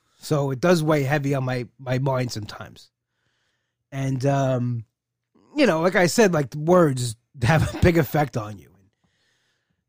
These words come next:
You know, sometimes you, you, it sticks with you for a while. You know, um, like, when I was doing comedy, first started doing comedy, I was unemployed,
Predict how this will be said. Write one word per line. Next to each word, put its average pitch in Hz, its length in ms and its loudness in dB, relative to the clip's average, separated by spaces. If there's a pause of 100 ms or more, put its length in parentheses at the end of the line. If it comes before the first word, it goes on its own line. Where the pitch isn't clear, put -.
You 147 140 4
know, 139 260 6
sometimes 156 520 2
you, 160 140 -4
you, 156 260 -10 (520)
it 180 100 -6
sticks - 340 0
with 160 160 2
you 139 120 4
for 143 140 -2
a 135 60 2
while. 117 460 -6 (1500)
You 143 120 2
know, 127 400 0
um, 117 560 -4 (680)
like, 143 100 -6
when 143 140 2
I 156 160 4
was 151 280 2
doing 147 280 2
comedy, 156 360 2
first 143 220 -2
started 135 160 0
doing 127 140 -4
comedy, 160 500 0 (960)
I 131 80 -2
was 135 140 2
unemployed, 147 680 4